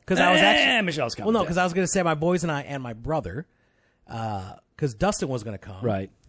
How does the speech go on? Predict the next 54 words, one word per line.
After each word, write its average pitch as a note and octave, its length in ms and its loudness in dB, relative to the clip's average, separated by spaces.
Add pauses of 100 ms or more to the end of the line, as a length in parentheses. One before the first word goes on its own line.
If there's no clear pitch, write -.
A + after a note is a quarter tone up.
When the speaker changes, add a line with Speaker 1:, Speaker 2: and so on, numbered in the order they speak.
Speaker 1:
And C3 220 -6
then A#2+ 540 -4
Speaker 2:
You A#2 60 -2
had A#2 120 0
to G#2+ 40 -4
settle B2 300 2
for A#2+ 120 -2
your G#2+ 100 2
wife B2 240 0
coming. C2 340 -16 (1120)
Speaker 1:
I A3 100 0
don't E4 100 4
know G3 120 4
if C#3 60 -6
we C#3+ 100 -2
had A#2 120 -2
to E2 60 -12
settle. - 380 2
Speaker 2:
That's A#3+ 160 4
what D4 100 6
Speaker 1:
What - 20 6
Speaker 2:
it F4 60 4
Speaker 1:
does C4+ 80 0
that, B3+ 60 4
what - 40 6
does D4+ 60 6
Speaker 2:
sounds D#4 120 4
Speaker 1:
that D4 60 6
Speaker 2:
like E4 100 6
Speaker 1:
mean? C#4 60 2
Speaker 2:
you're C#3 80 2
saying. A#3+ 340 2
Speaker 1:
She's - 100 2
never A#3+ 200 2
been G#3+ 160 0
to A3 80 6
a G#3 40 2
Cubs C3 300 -4
game. A#2+ 280 -4
Speaker 2:
Okay. G#3+ 380 -6 (140)
Speaker 1:
So, B2 440 -4
you D3 120 -8
know, A#2 80 -4
it's B2 100 -8
gonna C3+ 140 -10
be C3 60 -6
our B2 80 -6
first D3+ 260 -6
time. C3+ 240 -6
We B2 100 -8
were A2 80 -6
given B2+ 260 -8
tickets, A#2 500 -8
so, A#2 260 -10